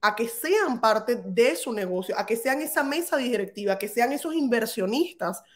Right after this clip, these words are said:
para que puedan entender. Va a haber gente que no entiende y está bien, pero los más cercanos es importante cle-, crear expectativas realistas, expectativas en las que todo el mundo esté de acuerdo,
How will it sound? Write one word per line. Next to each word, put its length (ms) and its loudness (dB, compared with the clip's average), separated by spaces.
para 200 6
que 100 4
puedan 300 4
entender. 500 2
Va 60 12
a 20 6
haber 120 4
gente 260 0
que 120 2
no 80 6
entiende 420 2
y 100 2
está 260 0
bien, 340 0
pero 160 4
los 160 2
más 240 4
cercanos 600 2
es 180 -4
importante 840 0
cle-, 360 -2
crear 340 4
expectativas 840 -2
realistas, 720 0
expectativas 760 -2
en 100 2
las 100 2
que 120 -2
todo 140 6
el 80 4
mundo 220 0
esté 140 -2
de 100 6
acuerdo, 540 0